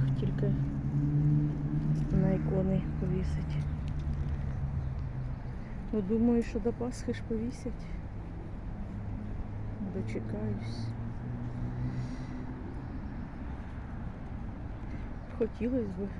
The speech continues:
звичайно. Це ж вже не складно. Ну, будемо сподіватися, що все буде добре.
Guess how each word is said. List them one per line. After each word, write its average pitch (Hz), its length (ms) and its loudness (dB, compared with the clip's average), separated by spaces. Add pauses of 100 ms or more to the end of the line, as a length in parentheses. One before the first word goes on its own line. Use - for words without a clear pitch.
(260)
звичайно. 196 600 0 (800)
Це - 140 -4
ж 190 60 -4
вже 190 420 -4
не 196 60 -2
складно. 226 520 -4 (960)
Ну, - 80 -4 (120)
будемо 220 380 2
сподіватися, 208 680 0
що - 140 -4
все - 220 -4
буде 202 260 -2
добре. 196 360 -4